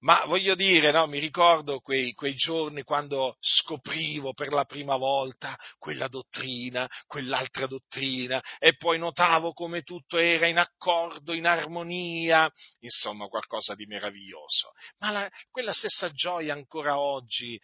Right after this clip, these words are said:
ancora oggi ce l'ho, e chiunque, e chiunque ama il Signore prova questa gioia grande quando legge le Sacre Scritture, eh? Ti viene da dire: Ma Signore,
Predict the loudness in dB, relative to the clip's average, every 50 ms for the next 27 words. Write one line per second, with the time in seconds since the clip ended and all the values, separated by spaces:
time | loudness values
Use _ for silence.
0 | -16 -12 -10 -10 -10 -10 -10 -10 -8 -6 -4 -6 -6 -8 -12 -12 -10 -4 -4 -2
1 | -2 -2 -4 -4 -6 -6 -6 -10 -14 -12 -12 -14 -16 -18 -20 -20 _ _ -20 -18
2 | -18 -16 -12 -12 -12 -8 -8 -10 -8 -10 -12 -14 -14 -8 -4 -2 0 0 0 0
3 | -2 -2 2 4 4 4 4 0 -6 -8 -6 -6 -4 -4 -6 -6 -6 -10 -14 -14
4 | -16 -18 _ -8 -4 0 0 2 2 2 0 0 0 2 2 2 2 2 0 0
5 | 0 0 2 2 4 6 6 6 6 8 8 10 10 10 10 10 10 8 8 4
6 | -4 -8 -2 2 4 4 6 6 4 2 0 -2 -4 -8 -12 -16 -20 -20 -8 0
7 | 0 0 2 2 0 2 4 4 4 4 2 2 2 4 6 6 8 8 10 8
8 | 8 6 4 0 4 8 8 8 8 6 0 -4 -4 _ -8 -8 -6 -4 -2 -2
9 | -2 -2 -2 -4 -6 -6 -6 -4 -4 -6 -8 _ _ 0 4 6 6 6 6 2
10 | -6 -16 -14 -14 -14 -12 -8 -6 -4 2 2 4 4 6 6 6 6 6 4 2
11 | 4 2 4 4 4 4 4 2 0 -6 -4 -2 -2 0 0 0 0 -2 -2